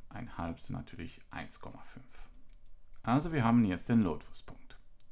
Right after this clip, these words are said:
Was wir noch brauchen, ist P'. Dafür bilden wir eine sogenannte Linearkombination. Also wir wählen für unsere Planskizze hier irgendwo einen Koordinatenursprung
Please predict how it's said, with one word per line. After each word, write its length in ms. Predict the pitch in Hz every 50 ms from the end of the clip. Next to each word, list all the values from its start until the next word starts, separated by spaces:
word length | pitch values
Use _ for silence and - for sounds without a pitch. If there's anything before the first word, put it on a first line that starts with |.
| - - - - - - - -
Was 180 | - 107 - -
wir 80 | 113
noch 160 | 98 87 - -
brauchen, 420 | - 98 113 127 - 190 92 90
ist 300 | - - 120 - - -
P'. 580 | 82 - - - 87 87 - - - - - - - - - - - - - - - - - -
Dafür 380 | - 131 143 160 156 - 185 180
bilden 340 | 160 143 143 143 160 151 143
wir 220 | 147 147 139 -
eine 180 | 117 113 113 110
sogenannte 580 | 113 117 120 123 127 113 104 101 104 98 - 95
Linearkombination. 1400 | 95 98 101 107 113 117 117 123 127 - 85 80 87 82 80 80 - - - - 85 104 135 165 180 175 - - - - -
Also 340 | - 92 85 85 85 82 85
wir 140 | 92 87 104
wählen 300 | 117 127 131 135 135 135
für 140 | - 107
unsere 200 | 107 95 95 92
Planskizze 540 | - 98 95 95 95 - - - - - 95
hier 360 | 90 - - 101 101 98 -
irgendwo 840 | - 143 156 165 165 175 175 165 147 - 117 110 113 117 120 127 127 - - - -
einen 200 | - 104 104 95
Koordinatenursprung 1120 | - 92 87 85 90 85 85 80 80 80 - - 95 95 95 - - - 143 175 202 -